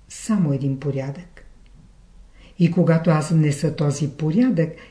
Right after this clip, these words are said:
единствен в себе си, аз съм вече оправен. Това значи божественото. В света съществува един порядък.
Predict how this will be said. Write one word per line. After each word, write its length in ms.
единствен 640
в 60
себе 320
си, 360
аз 140
съм 160
вече 640
оправен. 520
Това 240
значи 380
божественото. 800
В 60
света 480
съществува 880
един 320
порядък. 600